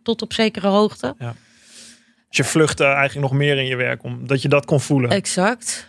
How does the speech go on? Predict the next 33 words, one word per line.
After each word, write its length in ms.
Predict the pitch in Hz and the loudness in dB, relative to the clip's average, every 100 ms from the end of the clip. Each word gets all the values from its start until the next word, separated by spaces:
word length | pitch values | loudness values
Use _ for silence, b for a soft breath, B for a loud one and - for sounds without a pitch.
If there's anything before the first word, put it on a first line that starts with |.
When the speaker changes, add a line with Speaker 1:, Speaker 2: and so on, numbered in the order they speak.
| _ | _
Speaker 1:
ja. 420 | 220 180 160 135 _ | -2 0 -4 -10 _
Dat 160 | 170 | -6
ik 120 | 180 | -4
weer 160 | 180 - | -2 0
even 340 | - 214 233 190 | 2 2 2 0
het 80 | - | -4
gevoel 280 | - 214 | -4 0
had 140 | 185 175 | 0 -2
van, 200 | 180 - | -6 0
"Oh 60 | |
ja, 120 | 208 151 | 2 2
nu 120 | 185 | 2
heb 160 | 202 | 0
ik 80 | 202 | -4
weer 160 | - - | -8 -4
even 340 | 214 220 - | -2 -2 -2
het 100 | 202 | -2
normaal." 320 | 190 185 180 | 0 2 0
Maar 100 | 165 | 0
ik 60 | 175 | -2
heb 80 | 185 | -2
het 120 | 190 | 0
ook 120 | 202 | 0
op 80 | 185 | 2
mijn 120 | 185 180 | 0 2
werk 200 | 240 262 | 0 0
gehad, 280 | - 170 | 0 0
hoor. 140 | 160 190 | 2 0
Ik 120 | 220 | 0
bedoel, 200 | 196 208 | 0 0
mijn 180 | 196 135 | 0 -2
eigen 340 | 156 220 190 | -2 -2 -6
plek, 360 | - 208 196 | 0 0 0